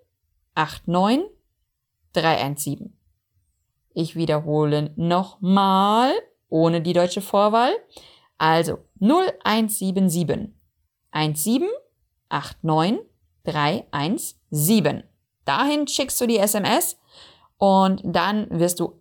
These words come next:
automatisch eingetragen in die Liste und dann bekommst du meine zehn besten Tipps zur Fettverbrennung zugesendet per E-Mail natürlich. Ja, ich bin mal sehr gespannt, wie das funktioniert. Ähm, wie gesagt, das ist jetzt das erste Mal,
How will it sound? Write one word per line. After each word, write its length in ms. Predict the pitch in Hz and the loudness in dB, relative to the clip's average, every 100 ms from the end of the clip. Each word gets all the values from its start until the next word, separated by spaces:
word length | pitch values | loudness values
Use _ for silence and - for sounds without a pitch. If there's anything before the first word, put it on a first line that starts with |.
| - | -4
automatisch 520 | 262 302 269 269 247 | -2 -2 -2 -2 -2
eingetragen 920 | - 240 240 208 196 196 196 196 190 - | -2 0 0 0 2 4 2 0 -4 -4
in 260 | 185 190 | 0 2
die 100 | 185 | 2
Liste 580 | 175 170 - 165 175 - | 2 0 0 2 2 0
und 420 | - 165 165 170 | 0 0 0 -2
dann 400 | 160 156 156 165 | -2 -2 -4 -2
bekommst 540 | 196 233 - 214 226 190 | 0 0 0 -2 -2 -2
du 120 | 170 | -2
meine 400 | 196 233 285 277 | 0 0 0 -2
zehn 480 | - 254 247 240 226 | -2 2 2 0 -2
besten 680 | 165 165 - - 165 156 151 | -4 -4 -8 -6 -4 -4 -6
Tipps 460 | - 190 - - - _ _ _ - | -6 -6 -6 -12 -14 _ _ _ -14
zur 440 | - 214 311 - _ - - | -2 0 0 -6 _ -20 -8
Fettverbrennung 680 | 170 - 160 156 160 226 - | -8 -4 -4 -2 -2 -4 -8
zugesendet 920 | - - - 359 269 202 185 185 185 - | -16 -8 -2 0 0 0 0 0 -4 -6
per 280 | 220 240 - _ 156 | -4 -4 -6 _ -2
E-Mail 360 | 156 143 139 | -2 -2 -4
natürlich. 720 | - - - 151 - - - _ - - - _ | -6 -8 -4 -4 -6 -12 -18 _ -20 -20 -20 _
Ja, 240 | 220 190 160 | 0 2 0
ich 80 | 180 | 0
bin 140 | 370 | 0
mal 140 | 349 | 2
sehr 120 | 269 320 | 2 0
gespannt, 420 | - - 381 277 | -2 -2 -4 -2
wie 60 | |
das 160 | 240 247 | 0 0
funktioniert. 680 | 262 262 233 247 269 349 - - - _ | -2 0 2 2 2 0 -2 -18 -20 _
Ähm, 280 | 220 214 220 | 0 2 2
wie 60 | 233 | 0
gesagt, 280 | 233 233 | 0 0
das 120 | 240 254 | -2 -2
ist 100 | 254 | -4
jetzt 160 | 233 | -4
das 100 | 226 | -4
erste 320 | - 233 - | -2 -2 0
Mal, 360 | 220 220 247 | 0 2 2